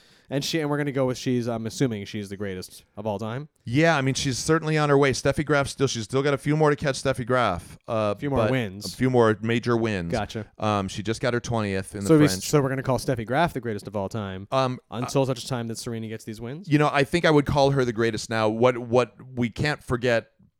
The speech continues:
Speaker 2: also comes in here is that Martina Navratilova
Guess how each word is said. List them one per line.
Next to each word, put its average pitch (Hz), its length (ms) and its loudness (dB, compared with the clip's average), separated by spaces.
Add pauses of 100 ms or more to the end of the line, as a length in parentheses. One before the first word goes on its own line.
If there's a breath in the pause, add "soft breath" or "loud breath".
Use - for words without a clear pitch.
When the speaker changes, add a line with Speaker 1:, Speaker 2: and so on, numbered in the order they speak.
(140)
Speaker 2:
also 117 500 0
comes 110 360 -4
in 113 180 -2
here 98 280 -2
is 92 100 -4
that 101 180 -2
Martina 110 380 -2
Navratilova 104 840 0